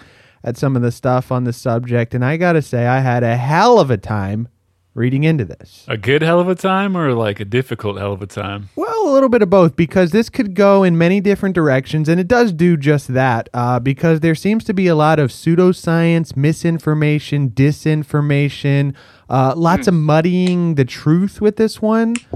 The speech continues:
Speaker 1: uh, which you, that's right up our alley. So, uh, I said, "Hell, let's do it." I, and, and I, that being said, you know, I hope this episode covers what you wanted to hear, Mike, and shout out to Mike once again.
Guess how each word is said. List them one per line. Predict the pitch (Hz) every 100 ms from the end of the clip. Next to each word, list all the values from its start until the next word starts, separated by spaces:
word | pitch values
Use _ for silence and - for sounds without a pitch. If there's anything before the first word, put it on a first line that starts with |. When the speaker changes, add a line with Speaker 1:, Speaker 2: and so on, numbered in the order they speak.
| -
Speaker 1:
uh, | - 143 135 139
which | 131 165 -
you, | 180
that's | 127 185 -
right | 135 123
up | 117 113
our | 104
alley. | 101 92 110 165
So, | - 151 131 131 127 - _ _ -
uh, | 123 123 120 -
I | 143 147
said, | - 160 160 165 156 - _ _ _ _ -
"Hell, | 175 226 139 _ _ _ -
let's | 143 -
do | 147 196
it." | 220
I, | 160
and, | 147 160 165
and | 160 185 190
I, | 190 185
that | 170 208 214
being | 233 202
said, | - 180 175
you |
know, | 165
I | 151
hope | 156 180 -
this | 151 143
episode | 139 143 139 147 127
covers | 143 139 127 131
what | 120
you | 113
wanted | 120 104
to |
hear, | 104 127 139
Mike, | 131 131 123 - - _
and | 113
shout | - 143 135
out | 120 -
to | 113
Mike | 107 107
once | 110 110 -
again. | 101 123 131 123